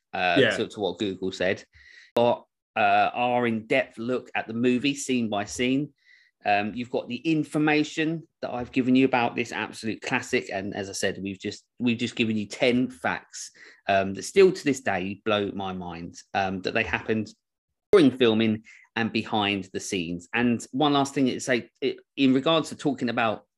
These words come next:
Speaker 1: behind the scenes, there is an absolutely amazing documentary about this film, uh, that I've seen many times,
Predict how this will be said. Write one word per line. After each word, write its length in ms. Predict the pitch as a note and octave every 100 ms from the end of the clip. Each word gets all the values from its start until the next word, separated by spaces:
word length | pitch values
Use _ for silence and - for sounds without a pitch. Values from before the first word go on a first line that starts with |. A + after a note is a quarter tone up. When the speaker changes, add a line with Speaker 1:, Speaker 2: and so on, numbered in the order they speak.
| _ _ _ -
Speaker 1:
behind 380 | A2+ B2+ A2+ A2
the 40 |
scenes, 460 | - G2 F2+ F#2 - - - - -
there 160 | A#2+
is 120 | A#2+ A#2+
an 140 | B2
absolutely 640 | C#3+ - - D3 C3+ A#2 G#2
amazing 640 | B2 B2+ B2 B2 A2 A2
documentary 640 | A2+ - - G#2+ G2+ - F#2
about 200 | G2 F#2+
this 180 | G2 -
film, 420 | G2+ F#2 F2+ - - - _ -
uh, 320 | G2 F#2 F#2
that 60 | -
I've 180 | A#2 B2
seen 360 | B2+ A2 G#2 -
many 480 | A#2+ C3+ B2+ A#2 G#2+
times, 600 | - G2 F#2 F#2+ F#2